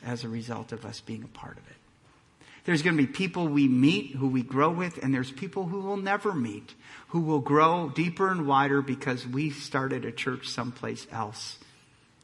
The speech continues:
in a country of people we've never met. But it's all the work of God advancing his kingdom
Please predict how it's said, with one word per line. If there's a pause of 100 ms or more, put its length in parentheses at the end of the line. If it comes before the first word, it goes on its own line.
in
a
country (360)
of
people
we've
never
met. (760)
But
it's (100)
all
the
work
of
God
advancing
his
kingdom